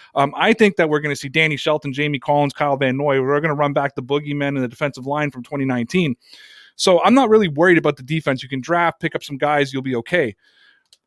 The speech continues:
I assume the offense is gonna be better too. I said, "Worst case scenario now with Cam Newton, you're talking eight or nine wins." Like, you, I, I assume you're gonna improve from those seven wins. Best case scenario, you're at twelve or thirteen. That's best case scenario. I'm not saying that's gonna happen. I'm saying that's best case scenario.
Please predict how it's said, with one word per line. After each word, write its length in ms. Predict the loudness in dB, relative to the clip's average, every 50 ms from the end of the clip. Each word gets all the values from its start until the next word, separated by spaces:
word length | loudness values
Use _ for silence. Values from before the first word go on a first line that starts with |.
| _ _ _ 0 2
I 60 | 4
assume 360 | 4 4 4 4 4 6 6
the 160 | 6 4 2
offense 240 | 0 -2 -2 -4 -4
is 40 | -4
gonna 100 | -8 -6
be 80 | -6 -4
better 260 | -2 -2 -2 -2 -2
too. 400 | -4 -4 -4 -2 -2 -4 -6 -10 _ _ _ _ _ _ -4
I 60 | 0
said, 180 | 2 2 2 2
"Worst 240 | 2 -2 0 0
case 180 | 0 0 0 0
scenario 340 | 0 -2 0 2 2 2 2
now 140 | 0 0 -2
with 140 | -4 -6
Cam 260 | -4 -4 -4 -2 -2 -2
Newton, 220 | -2 -4 -4 -4
you're 80 | -6 -6
talking 360 | -4 -4 -4 -4 -4 -6 -6 -4
eight 160 | -4 -2 -2
or 60 | -2
nine 240 | -2 -4 -4 -4 -4
wins." 420 | -4 -4 -6 -8 -12 -16 -18 -20 _ _ 0
Like, 180 | 0 2 2 2
you, 160 | 0 -2 -2 0 0
I, 80 | 0
I 140 | 2 4 4 4 2 2
assume 320 | 0 -2 0 2 4 4 4
you're 80 | 4
gonna 280 | 2 0 0 0 0 -2
improve 540 | -2 -6 -8 -6 -4 -2 0 0 0 0 -2
from 140 | -6 -6 -4
those 180 | -4 -4 -4 -4
seven 380 | -4 -4 -4 -4 -4 -4 -6
wins. 240 | -6 -6 -8 -12 -16 _ _ -20 _ _ _
Best 240 | 2 2 2 2 2
case 220 | 2 2 2 2 2
scenario, 380 | 0 2 4 4 4 4 4
you're 160 | 4 4 2
at 100 | 2 0
twelve 240 | 0 -2 -2 0 -2
or 40 | -4
thirteen. 460 | -2 -2 -2 -2 -4 -6 -6 -6 -6 -8 _ _
That's 180 | 2 2 2 2
best 300 | 2 0 0 0 0 -2
case 240 | 0 0 0 0 0
scenario. 400 | -2 0 2 4 4 4 2 2
I'm 140 | 2 2 2
not 200 | 2 0 -2 -4
saying 220 | -4 -4 -4 -2
that's 160 | -4 -4 -6
gonna 180 | -6 -6 -6 -4
happen. 300 | -4 -4 -4 -4 -6 -8
I'm 60 | -6
saying 140 | -4 -2 -2
that's 180 | -2 -2 -2
best 300 | -2 -2 0 0 0 -2
case 180 | -4 -6 -4 -4
scenario. 180 | -4 -6 -6